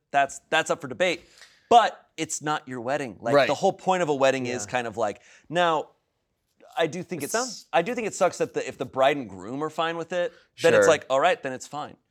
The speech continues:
Speaker 1: Like, th-, these do sound like shitty people, but that's, if that's the vibe of this wedding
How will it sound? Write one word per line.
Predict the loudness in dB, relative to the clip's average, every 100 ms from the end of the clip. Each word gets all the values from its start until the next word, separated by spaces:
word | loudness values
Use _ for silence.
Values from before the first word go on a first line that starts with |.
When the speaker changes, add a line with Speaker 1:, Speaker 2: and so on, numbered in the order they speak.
| _ _ 0
Speaker 1:
Like, | 2 2 -2 -14 -20 -20 _ _ -20 -8
th-, | -6 -4
these | -4 -4
do | -2
sound | 0 0
like | -2
shitty | -4 -6 -6
people, | -8 -8 -10 -8 2
but | 2 2 -4 _ _ _ _ _ _ -2
that's, | -2 -2 -8 -14 -10
if | -10 0
that's | 0 0 -4 -14 _ _
the | -6 -2
vibe | 0 2 2
of | -2 -6
this | -8 -4
wedding | -4 -4 -8 -16